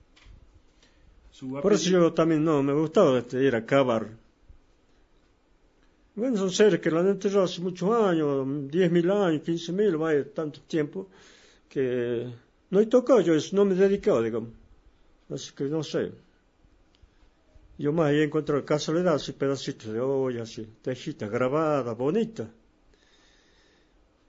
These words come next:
Speaker 2: Sí.
Speaker 1: ¿Y usted, usted siente que su identidad, sus orígenes son ancestrales de, del Valle Calchaquí? O sea, su
Speaker 2: ¿Cuál?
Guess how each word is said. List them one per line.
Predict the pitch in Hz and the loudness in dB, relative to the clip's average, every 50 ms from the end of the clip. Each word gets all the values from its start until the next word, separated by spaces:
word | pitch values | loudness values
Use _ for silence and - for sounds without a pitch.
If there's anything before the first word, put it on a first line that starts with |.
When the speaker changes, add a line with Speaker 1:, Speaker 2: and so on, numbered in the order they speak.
| _ _ | _ _
Speaker 2:
Sí. | - 131 - - 151 147 135 117 - 123 113 _ _ _ _ _ _ _ _ | -18 -16 -10 -6 -4 -4 -4 -4 -6 -12 -18 _ _ _ _ _ _ _ _
Speaker 1:
¿Y | 135 139 | -14 -12
usted, | 143 143 170 170 160 131 - - - _ _ | -12 -10 -8 -8 -8 -10 -10 -16 -20 _ _
usted | - 135 131 135 170 156 | -14 -14 -10 -10 -10 -8
siente | 156 170 175 165 156 156 135 117 - - - | -6 -6 -8 -8 -8 -10 -12 -12 -14 -20 -20
que | - 120 113 | -18 -18 -18
su | 113 - 113 117 | -16 -14 -14 -10
identidad, | 120 131 131 131 143 139 156 156 147 - - 110 | -10 -10 -10 -10 -10 -8 -8 -8 -8 -10 -12 -16
sus | - - 113 113 | -18 -18 -18 -16
orígenes | 123 139 139 - 143 131 123 117 | -16 -16 -16 -12 -12 -12 -12 -12
son | - - 139 135 131 123 117 113 113 - | -14 -14 -12 -12 -12 -12 -14 -16 -18 -18
ancestrales | 120 123 - 143 127 131 147 147 147 139 123 113 | -18 -16 -16 -16 -14 -8 -8 -6 -6 -6 -8 -10
de, | 123 127 123 113 110 104 | -12 -12 -12 -12 -14 -16
del | 101 107 110 107 104 104 101 107 | -16 -18 -18 -18 -18 -18 -18 -16
Valle | 113 131 135 131 | -12 -12 -10 -10
Calchaquí? | - 123 113 117 131 131 170 185 180 180 - _ _ - - - - _ _ | -12 -14 -16 -16 -16 -16 -14 -16 -16 -16 -20 _ _ -20 -20 -20 -20 _ _
O | _ | _
sea, | 131 117 | -20 -20
su | 110 - - 135 131 135 - - - - - - - - - - - 156 135 - | -20 -18 -18 -18 -18 -18 -20 -20 -20 -20 -20 -20 -20 -20 -20 -14 -12 -12 -6 2
Speaker 2:
¿Cuál? | - 143 151 180 226 - | 4 4 4 4 2 -2